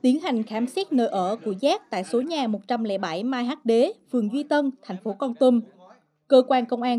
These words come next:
phát hiện thêm nhiều loại ma túy khác, đặc biệt trong đó có loại ma túy mới gọi là nước vui, đựng trong bì ni lông màu đỏ có chữ Ferrari.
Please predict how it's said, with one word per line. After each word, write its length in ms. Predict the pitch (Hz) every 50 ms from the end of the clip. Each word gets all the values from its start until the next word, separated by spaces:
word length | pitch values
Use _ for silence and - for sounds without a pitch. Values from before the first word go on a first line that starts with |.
| 233 -
phát 140 | 381 381
hiện 260 | - 285 233 190 185 196
thêm 240 | - 240 220 220 220
nhiều 240 | 226 240 240 226 214
loại 220 | 208 208 185 170
ma 140 | 175 190 196
túy 160 | 196 - 226
khác, 320 | 220 - - 302 370 427 - _ _ _ _ _ _ _ _ _
đặc 180 | - 269 262 -
biệt 200 | 247 269 262 226 - _ _ _ _ -
trong 200 | 262 233 233 214
đó 120 | 226 240
có 160 | 233 - 285
loại 220 | 311 302 226 165 175
ma 140 | 202 214
túy 220 | 214 214 233 226 233
mới 400 | 233 226 226 226 247 330 381 370
gọi 280 | - 208 208 196 175 180
là 160 | 190 196 196
nước 200 | 202 233 330 - _
vui, 320 | 262 254 311 320 320 285 269 - _ _ _ _
đựng 300 | 220 214 208 190 190 190
trong 220 | - 247 240 233
bì 160 | 208 214 202
ni 180 | 190 190 208 226
lông 240 | 226 240 247 226 220
màu 140 | 208 185 170
đỏ 280 | 170 156 143 170 220
có 160 | 233 - 285
chữ 340 | 302 302 - 208 170 180 226 233 -
Ferrari. 500 | 285 233 220 226 214 208 233 247 233